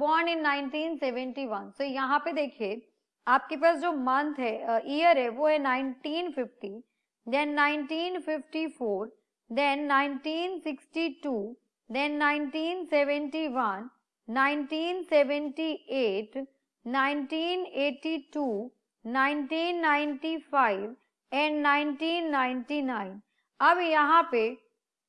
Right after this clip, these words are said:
टू थाउजेंड सेवेंटीन को बेस ईयर लिया गया है, तो यहाँ पर माइनस करेंगे तो सिक्सटी सेवन ईयर्स, ये हो गया आपके पास सिक्सटी थ्री, and यहाँ पर आ गया आपके पास फ़ोर, सेवन माइनस टू will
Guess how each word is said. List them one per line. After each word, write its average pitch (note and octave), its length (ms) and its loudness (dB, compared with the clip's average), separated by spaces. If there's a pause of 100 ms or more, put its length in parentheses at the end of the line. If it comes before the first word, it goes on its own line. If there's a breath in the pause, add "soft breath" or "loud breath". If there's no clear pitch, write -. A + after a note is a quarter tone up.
(420)
टू F4 300 2
थाउजेंड E4 380 4
सेवेंटीन D#4+ 560 0
को E4 140 2
बेस C#4+ 380 -2
ईयर D#4+ 200 6
लिया D4 300 4
गया C4 200 0
है, G#3+ 300 -4 (420)
तो D#4 40 0
यहाँ C#4 500 4
पर F4 160 8
माइनस D4 460 2
करेंगे D#4 340 4
तो D4+ 160 -4
सिक्सटी D4+ 480 -4
सेवन D4 420 2
ईयर्स, A3 380 -4 (380)
ये D#4 200 0
हो E4 180 6
गया D#4+ 160 6
आपके D4+ 240 4
पास D#4 280 2
सिक्सटी D#4 380 -4 (100)
थ्री, A#3 360 -4 (340)
and C#4 180 -4
यहाँ C#4+ 440 2
पर F4 140 8
आ D#4 140 8
गया D4+ 180 4
आपके D4 280 2
पास B3 480 2
फ़ोर, D4 680 0
सेवन D#4 420 2
माइनस D4 520 0 (100)
टू C4 520 -2
will D4+ 140 0